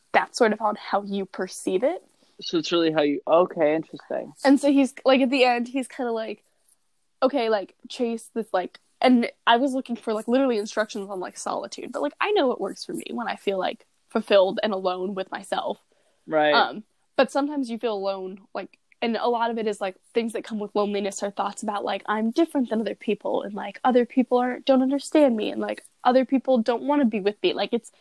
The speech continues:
Speaker 1: this
Speaker 2: Right.
Speaker 1: negative association, kinda like when you do, like, I was just doing yoga,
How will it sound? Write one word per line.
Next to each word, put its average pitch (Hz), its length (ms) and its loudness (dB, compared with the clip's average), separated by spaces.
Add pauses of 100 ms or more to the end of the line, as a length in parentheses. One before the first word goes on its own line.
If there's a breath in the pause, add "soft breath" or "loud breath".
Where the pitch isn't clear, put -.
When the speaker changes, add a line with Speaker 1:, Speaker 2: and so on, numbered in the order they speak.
(240 soft breath)
Speaker 1:
this 226 180 -2
Speaker 2:
Right. 226 100 2
Speaker 1:
negative 226 460 6
association, 220 920 0
kinda 330 180 4
like 359 160 4
when 294 120 6
you 262 100 4
do, 240 220 -4
like, 208 320 -6 (280)
I 220 40 -2
was 247 180 -2
just 254 120 -6
doing 247 180 0
yoga, 202 280 -2